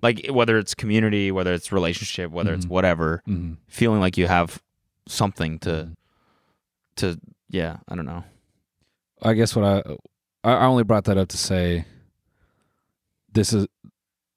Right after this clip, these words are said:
Speaker 2: what A I may push towards is an absolute test of the human condition, which is when you take away all of our, uh, the,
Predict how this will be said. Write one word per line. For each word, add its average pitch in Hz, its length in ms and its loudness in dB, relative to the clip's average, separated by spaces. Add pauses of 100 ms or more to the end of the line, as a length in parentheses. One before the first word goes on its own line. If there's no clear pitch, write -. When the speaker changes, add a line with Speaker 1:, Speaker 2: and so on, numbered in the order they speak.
(120)
Speaker 2:
what 104 220 2
A 98 180 2
I 92 180 2
may 90 200 0
push - 320 -2
towards 87 420 -6
is 82 140 -6
an 87 140 -10
absolute 87 600 -4
test - 500 -4
of 82 220 -8
the 82 200 -4
human 85 380 -4
condition, 85 540 -8
which 82 220 -8
is 82 260 -6
when 87 160 -8
you 82 280 -6 (720)
take 120 240 4
away 95 560 4 (680)
all 95 260 4
of 90 160 0
our, 85 520 2
uh, 82 440 0 (1600)
the, 90 360 2